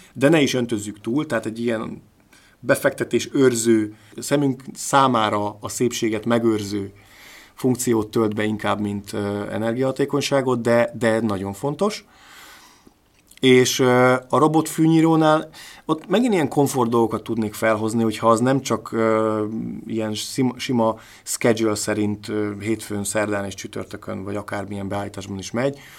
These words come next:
Ott is lenne olyanban ráció, hogy ugye azért az egy zajos tevékenység jellemzően, mindenféleképp valami zajjal jár.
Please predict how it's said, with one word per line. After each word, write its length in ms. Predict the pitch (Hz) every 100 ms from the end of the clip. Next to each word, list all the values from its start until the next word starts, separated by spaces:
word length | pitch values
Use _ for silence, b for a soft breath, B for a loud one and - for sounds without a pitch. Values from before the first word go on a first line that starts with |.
| B B B B _ -
Ott 240 | 165 165
is 100 | 135
lenne 340 | 143 143 135 127
olyanban 560 | 123 120 120 117 117 117
ráció, 840 | 123 113 113 - 123 113 113 113
hogy 260 | 107 110 110
ugye 180 | 110
azért 320 | 104 101 101 98
az 100 | 98
egy 120 | 95
zajos 800 | 101 107 120 117 - - - -
tevékenység 760 | - 123 127 123 123 120 127 120
jellemzően, 680 | 123 123 123 113 123 123
mindenféleképp 520 | 123 127 - 113 110 104
valami 200 | 104 95
zajjal 380 | 101 107 123
jár. 260 | 127 131 131